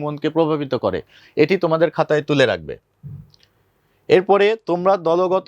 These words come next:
হয়ে গত সেশনে যে দিনলিপি তৈরি করেছো তার থেকে সব থেকে আদর্শ দিনলিপিটা তোমাদের শ্রেণীকক্ষের দেয়ালে তোমরা টাঙিয়ে দিবে। একটা তৈরি করেছো জেনারেল দিনলিপি, একটা তৈরি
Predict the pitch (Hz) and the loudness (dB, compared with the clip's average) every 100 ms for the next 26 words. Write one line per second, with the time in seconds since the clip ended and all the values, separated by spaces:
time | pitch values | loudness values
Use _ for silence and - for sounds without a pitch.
0 | 196 190 196 208 - _ _ 123 156 202 | -2 0 0 0 -6 _ _ -2 0 0
1 | - 202 202 208 190 170 185 202 196 214 | -2 -2 0 0 0 0 -2 0 0 0
2 | 214 214 202 185 165 87 - _ _ _ | 2 2 0 -2 -2 -10 -12 _ _ _
3 | - 147 175 208 202 196 - 196 - 214 | 0 0 2 -2 0 0 0 -2 -2 -2
4 | 214 - 185 208 240 - - 233 214 208 | -2 0 0 2 0 -4 -2 -2 -2 -2
5 | 196 165 131 87 - _ _ _ 160 165 | -2 -2 -4 -6 -8 _ _ _ 0 0
6 | 175 190 180 170 170 165 185 151 143 143 | 0 -2 -2 -2 -2 -2 -4 0 2 2
7 | 175 - 127 135 180 294 - 123 110 90 | 0 -2 -4 -2 -2 -4 -2 -2 -2 -8
8 | 78 69 _ _ _ _ _ _ _ _ | -8 -10 _ _ _ _ _ _ _ _
9 | _ - 139 208 190 208 208 214 214 220 | _ -2 2 2 4 2 4 0 2 -2
10 | 143 185 208 196 170 135 107 87 - 67 | 0 0 2 0 -2 -4 -6 -8 -10 -14
11 | _ _ _ _ - 120 180 165 180 | _ _ _ _ -2 0 0 2 0